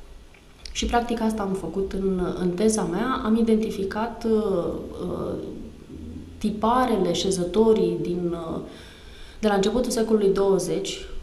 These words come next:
uh, din statele din România și le-am aplicat pe acest grup, uh,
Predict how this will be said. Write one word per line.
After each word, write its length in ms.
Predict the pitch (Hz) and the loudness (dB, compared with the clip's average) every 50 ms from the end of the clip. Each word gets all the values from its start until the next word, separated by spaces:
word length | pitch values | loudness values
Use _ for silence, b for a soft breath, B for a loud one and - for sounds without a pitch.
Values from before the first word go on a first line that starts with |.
| - - - | -8 -10 -8
uh, 360 | 180 170 165 165 160 156 160 - - - - - 175 | -6 -6 -6 -6 -6 -6 -6 -6 -6 -8 -6 -4 0
din 340 | 180 196 196 190 175 170 160 | 0 2 2 2 2 2 0
statele 440 | 156 - 190 196 190 214 196 185 175 156 | 0 0 -2 -2 -2 0 0 0 -2 -2
din 240 | - 151 139 147 160 | -4 -4 -4 -4 -2
România 580 | 165 170 175 170 - - - - 190 254 320 320 - - - - - - | -2 -2 -2 -2 -2 -4 -4 -4 -4 -4 -6 -8 -10 -14 -16 -18 -16 -12
și 200 | - - - - | -8 -4 -2 2
le-am 180 | 311 302 285 277 | 2 2 2 0
aplicat 580 | 269 269 262 254 262 277 285 302 285 - - - | -2 -2 -4 -4 -4 -4 -2 2 4 4 4 2
pe 60 | - 254 | -2 -4
acest 320 | 254 254 262 262 262 220 | -4 -2 -2 -2 -2 -2
grup, 280 | 214 262 247 226 - 240 | -2 -2 -2 -2 -2 -2
uh, 80 | 233 | 0